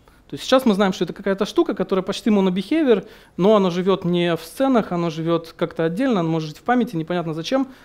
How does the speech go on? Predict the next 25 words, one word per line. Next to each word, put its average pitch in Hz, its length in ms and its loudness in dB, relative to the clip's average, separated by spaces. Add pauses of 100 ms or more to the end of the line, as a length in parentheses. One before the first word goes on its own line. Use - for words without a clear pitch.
(160)
что 214 200 0
с - 80 -6
ним 196 100 2
можно 180 260 2
делать. 151 220 -6
То - 680 -20
есть - 100 -14
первый 285 260 4
use 196 140 -2
case 247 300 0
я 202 160 2
уже, 185 340 0 (440)
как 165 100 -6
бы, 160 80 -6
сказал. 165 440 -2
То - 60 -18
есть - 220 -16 (340)
мы 220 140 4
используем 214 400 0
его 294 140 2
для 226 100 0
того, 202 160 -2
чтобы 196 220 -6
хранить 185 320 0
данные. 135 340 0